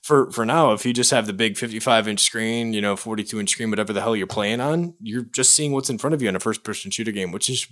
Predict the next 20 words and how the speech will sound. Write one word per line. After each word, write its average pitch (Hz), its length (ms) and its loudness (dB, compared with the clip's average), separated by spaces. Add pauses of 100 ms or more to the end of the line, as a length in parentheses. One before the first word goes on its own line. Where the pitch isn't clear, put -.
(160)
the 127 100 -10
reason 139 280 2
I 104 80 2
never 123 340 2
got 117 200 6
into 127 280 -2
it. - 180 -8 (440)
Because 131 400 2
every 160 240 8
time 165 180 6
I 156 60 10
would 127 160 6
try 135 140 2
to 127 60 0
go 117 100 0
to 98 100 -2
play 156 200 2
one 139 180 2
of 92 60 -2
those, 92 440 0